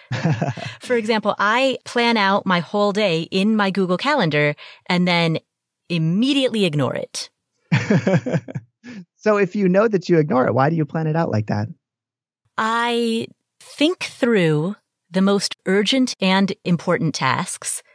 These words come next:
Speaker 2: Typically, the most urgent tends to supersede what's actually important.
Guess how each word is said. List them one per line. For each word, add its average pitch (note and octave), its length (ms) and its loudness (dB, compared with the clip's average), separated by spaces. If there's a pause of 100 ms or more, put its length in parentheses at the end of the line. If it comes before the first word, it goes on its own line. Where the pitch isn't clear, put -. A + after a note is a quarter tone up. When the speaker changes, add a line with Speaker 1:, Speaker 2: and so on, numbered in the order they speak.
(160)
Speaker 2:
Typically, F#3+ 360 0
the D#3 80 2
most D3 260 0
urgent D#3 460 2
tends C#3+ 280 0
to D#3+ 80 -6
supersede D3 540 -4
what's C#3 180 0
actually C#3 320 -4
important. C3 520 -2